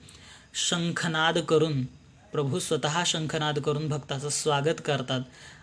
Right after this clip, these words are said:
आणि भक्त ज्यावेळेला येतो, त्यावेळेला प्रभूने सदैव स्वतःच्या हातामध्ये लीला कमळ धरलेलं आहे.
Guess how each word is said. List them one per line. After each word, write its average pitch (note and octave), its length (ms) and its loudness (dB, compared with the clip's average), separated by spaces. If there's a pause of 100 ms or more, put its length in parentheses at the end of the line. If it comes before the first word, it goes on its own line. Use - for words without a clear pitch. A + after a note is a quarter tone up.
आणि C#3 220 -2
भक्त C#3+ 400 0
ज्यावेळेला D3+ 480 2
येतो, D3+ 560 -2 (400)
त्यावेळेला D3+ 580 0 (400)
प्रभूने E3 440 0
सदैव F#3 580 2
स्वतःच्या D#3+ 480 -2
हातामध्ये D3+ 640 -2
लीला D#3 260 4
कमळ D#3 320 0
धरलेलं C#3 420 -2
आहे. C3+ 100 -10